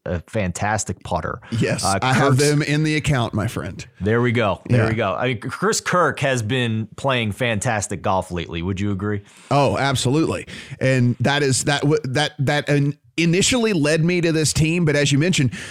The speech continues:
Speaker 2: so then you start, like, running the stats and you look at their approach, you look at their off the tee, you look at their scrambling, you look at their putting,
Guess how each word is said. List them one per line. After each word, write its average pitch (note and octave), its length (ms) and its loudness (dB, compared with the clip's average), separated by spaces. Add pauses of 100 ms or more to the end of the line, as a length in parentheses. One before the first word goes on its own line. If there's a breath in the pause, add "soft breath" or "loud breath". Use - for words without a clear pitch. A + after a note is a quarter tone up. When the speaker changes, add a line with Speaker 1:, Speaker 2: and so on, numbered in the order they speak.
Speaker 2:
so D3+ 180 2
then F3 280 2
you E3+ 80 2
start, E3+ 260 2
like, D3+ 160 0
running D3+ 260 2
the C#3 60 2
stats C3 400 0
and B2+ 80 0
you B2 80 0
look C#3+ 160 0
at B2+ 160 -2
their C#3+ 140 2
approach, C#3 480 2
you C3 80 0
look C#3 120 0
at D#3 80 0
their D3 140 0
off C#3 220 0
the D3 80 0
tee, C#3+ 340 2
you C3+ 100 4
look A#2+ 160 0
at E3 100 -2
their D3+ 100 0
scrambling, C#3 680 0
you A2 80 2
look C3 160 2
at D#3+ 80 -2
their D3+ 120 0
putting, C#3+ 460 2